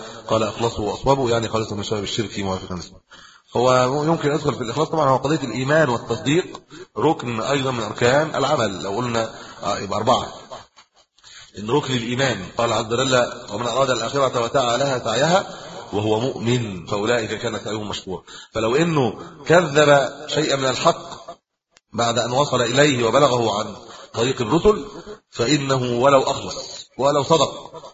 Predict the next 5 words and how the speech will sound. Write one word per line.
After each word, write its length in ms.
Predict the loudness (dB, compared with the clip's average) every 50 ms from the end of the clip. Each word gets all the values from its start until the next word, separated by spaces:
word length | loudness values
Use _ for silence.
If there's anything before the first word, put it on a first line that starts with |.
| _ _ _
ولو 640 | -2 4 8 8 8 8 8 6 4 2 -2 -4 -4 -8 -10 -12 -10 -6
عمل 360 | 0 4 4 4 4 4 4 6
عملا 520 | 4 4 4 4 4 4 6 6 6 4
موافقا 380 | 4 4 0 2 2 0 -2 -2
للشرع، 460 | -4 -2 4 6 6 6 4 -2